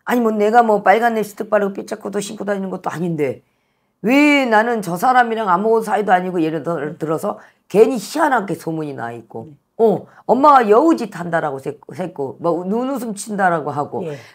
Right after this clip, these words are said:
Speaker 1: 아주 오해가, 오해가 어, 나는 앞-, 만약에 너가 힘들다 그러면 나는 안아줄 수도 있고 밥 한 끼 사줄 수도 있는 사람 중에 하나인데 아주 징그러워.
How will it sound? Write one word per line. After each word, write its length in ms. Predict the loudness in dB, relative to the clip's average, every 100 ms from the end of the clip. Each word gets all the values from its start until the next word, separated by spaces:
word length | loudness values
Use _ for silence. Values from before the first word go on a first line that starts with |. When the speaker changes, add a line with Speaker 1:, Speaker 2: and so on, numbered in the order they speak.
| 0
Speaker 1:
아주 300 | 2 2 0
오해가, 500 | 0 0 0 2 2
오해가 680 | 2 -2 -2 -2 -2 -4 -6 _ _ _ _
어, 300 | 2 2 0 -18 _
나는 600 | 2 2 4 -2 -4 -8 _
앞-, 320 | 2 2 -2 _
만약에 600 | -14 -2 -2 0 -4 -6
너가 320 | -2 2 2
힘들다 440 | 2 0 0 0 0
그러면 180 | 0 -4
나는 220 | -4 -4
안아줄 400 | -4 -4 -4 -6
수도 240 | -12 -4
있고 360 | -4 -4 -8 -8 _ -8
밥 240 | -8 -2
한 120 | -2
끼 100 | -2
사줄 420 | -10 -12 -16 -16 -18
수도 280 | -18 _
있는 240 | -6 -4 -6
사람 360 | -2 -2 -2
중에 160 | -8 -12
하나인데 640 | -12 -10 -10 -8 -8 -8 _ _ _ _ _ _ _ -8
아주 300 | -6 -6 -10
징그러워. 1000 | -8 -4 -4 -2 -2 -2 2 2 0 -8